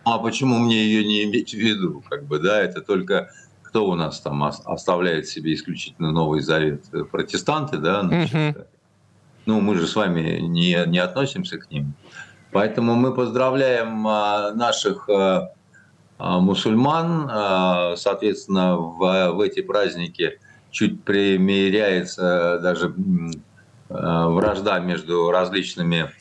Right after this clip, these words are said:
Speaker 1: группами, э,
Speaker 2: Вну-, внутри,
Speaker 1: исламскими.
Speaker 2: внутри ислама.
Speaker 1: Внутри ислама. Хотя даже когда, а, пророк умирал, он говорил о том, что ислам расколется на, там, а, девяносто девять, по-моему, направлений, а уже больше.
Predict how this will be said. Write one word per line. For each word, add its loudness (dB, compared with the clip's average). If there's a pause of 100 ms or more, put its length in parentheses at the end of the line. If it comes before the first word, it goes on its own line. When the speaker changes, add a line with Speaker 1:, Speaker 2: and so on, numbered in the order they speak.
(380)
Speaker 1:
группами, 2
э, -4
Speaker 2:
Вну-, 2
внутри, 2
Speaker 1:
исламскими. -6
Speaker 2:
внутри 2
ислама. -2 (600)
Speaker 1:
Внутри 2
ислама. 0
Хотя 0
даже -2
когда, -2 (480)
а, -8
пророк 2
умирал, 4
он -2
говорил 2
о 2
том, -8
что 2
ислам -2
расколется -2
на, -6 (100)
там, -8 (840)
а, -6
девяносто 2
девять, 2
по-моему, -4
направлений, -2
а 0
уже 2
больше. -6